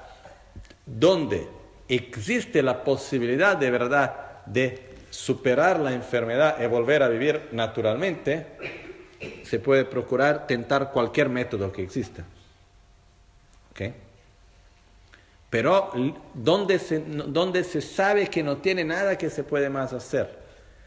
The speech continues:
mas se intenta simplemente intentar hacer que la vida sea un poco más larga, porque se ve la muerte como una derrota, yo creo que con eso se hace solo más mal a la persona que está muriendo.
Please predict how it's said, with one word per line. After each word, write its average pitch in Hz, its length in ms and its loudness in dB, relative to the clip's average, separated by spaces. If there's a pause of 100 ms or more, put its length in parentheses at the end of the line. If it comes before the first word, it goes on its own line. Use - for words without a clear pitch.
(120)
mas 123 180 -4
se 135 100 -2
intenta 156 440 0
simplemente 143 680 -2
intentar 147 360 2
hacer 143 340 2
que 139 120 0
la 123 80 4
vida 156 240 0
sea 143 160 -4
un 131 80 -6
poco 156 300 -2
más 131 200 -4
larga, 151 540 -2 (1000)
porque 113 280 -2
se 127 160 -2
ve 147 100 4
la 139 120 2
muerte 147 380 -2
como 131 200 -2
una 123 120 -2
derrota, 156 600 -2 (1200)
yo 104 200 -4
creo 120 220 0
que 113 100 -6
con 117 160 -6
eso 123 160 -4
se 113 140 -2
hace 107 180 -2
solo 110 240 0
más 98 220 -4
mal 104 160 -2
a 92 40 -2
la 90 140 -4
persona 90 340 -10
que 90 80 -14
está - 180 -12
muriendo. 85 360 -6